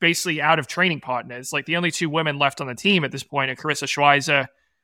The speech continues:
and Christina Aragon. How much of it is the move to Eugene? She also said going to North Carolina, she gets to reunite with Pascal Daubert, who's the longtime Bowerman Track Club strength coach, and,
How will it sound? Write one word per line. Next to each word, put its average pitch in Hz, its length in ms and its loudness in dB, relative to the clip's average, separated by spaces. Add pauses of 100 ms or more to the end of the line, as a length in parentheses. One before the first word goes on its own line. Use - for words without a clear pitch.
(400)
and 143 360 4
Christina 143 380 -6
Aragon. 151 500 4
How 165 180 4
much 175 220 2
of 165 80 -2
it 175 120 2
is 151 140 -6
the 151 80 -12
move 156 280 -12
to 156 100 -12
Eugene? 175 720 2 (840)
She - 160 -2
also 165 240 2
said 156 380 2 (180)
going 165 240 6
to 175 100 -10
North 165 200 -2
Carolina, 151 800 2
she - 180 -6
gets 151 200 -2
to 147 100 -10
reunite 147 440 -2
with 135 160 -12
Pascal 143 440 -2
Daubert, 147 500 2
who's 135 280 -8
the 135 280 -2
longtime 139 460 -4
Bowerman 135 320 0
Track 139 260 -2
Club 139 240 -4 (380)
strength 170 440 2
coach, 156 540 2 (340)
and, 143 720 -2